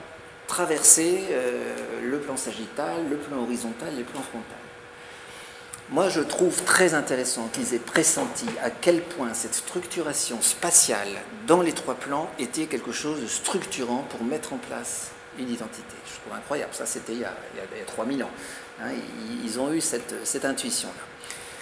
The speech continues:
Donc ça, je voulais vous le signaler. Et ils associent à ces axes de, de l'espace, hein, à ces axes-là, voilà, hein, les flèches que vous avez ici, ils associent toute une symbolique. Alors, par exemple, l'axe au bas,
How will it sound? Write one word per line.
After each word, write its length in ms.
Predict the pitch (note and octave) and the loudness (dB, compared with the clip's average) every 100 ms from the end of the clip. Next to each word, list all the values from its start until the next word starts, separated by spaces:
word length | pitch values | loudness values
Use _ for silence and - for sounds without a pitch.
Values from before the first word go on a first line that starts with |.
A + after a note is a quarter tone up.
| - - - - - | -14 -14 -16 -8 -2
Donc 140 | - | 4
ça, 120 | E3+ | 4
je 80 | D3 | 4
voulais 200 | C3+ C3 | 2 2
vous 100 | A#2+ | 2
le 60 | A2+ | 2
signaler. 440 | - A#2 C#3 F#3 | 4 4 4 6
Et 320 | D3+ F#3+ G3 - - | 10 12 10 4 -2
ils 220 | C3+ E3+ | 6 10
associent 600 | F3 - E3 - F#3 D3+ | 12 12 12 10 10 10
à 60 | |
ces 400 | C#3+ - C3 A#2 | 12 10 8 8
axes 340 | D3+ D3+ B2+ A#2 | 8 10 10 10
de, 260 | G#2+ G#2+ | 4 0
de 420 | A2 G#2+ G#2+ G#2+ A2 | -2 -2 -4 -4 -4
l'espace, 600 | B2 - F#3+ A3+ - C3 | -2 0 0 0 0 0
hein, 180 | A#2+ A#2+ C3 A2+ A2+ | -2 -4 -8 -8 -6
à 20 | |
ces 300 | - A#2 G#2 | -4 -4 -4
axes-là, 400 | E3+ - - D#3+ G3+ - | -6 -4 -6 -6 -8 -6
voilà, 240 | A#2 E3+ | -4 -4
hein, 520 | F#3+ - - - B2 - - - | -6 -10 -14 -12 -12 -12 -14 -14
les 80 | - | -10
flèches 380 | - E3 - - | -6 -4 -4 -6
que 60 | |
vous 100 | A2 | -4
avez 120 | A2+ A2+ | -4 0
ici, 280 | A2 F#3+ G3 - - - | 2 2 -2 -6 -8 -2
ils 140 | B2+ | 4
associent 500 | D3+ - C#3+ - F#3 | 8 8 8 8 6
toute 240 | F3+ D#3+ C#3+ | 0 -4 0
une 160 | C3 | 6
symbolique. 680 | - E3+ E3 D#3+ C#3 - - - - G#2 | 8 8 6 4 4 2 -2 -6 -10 -8
Alors, 140 | G#2+ | -4
par 180 | - A2 | 0 2
exemple, 380 | G#2+ C3 D3 A#2+ | 2 0 -2 0
l'axe 320 | A#2 B2 - - B2+ | 2 4 4 2 0
au 100 | A2 | 2
bas, 300 | A#2 D#3 | 0 0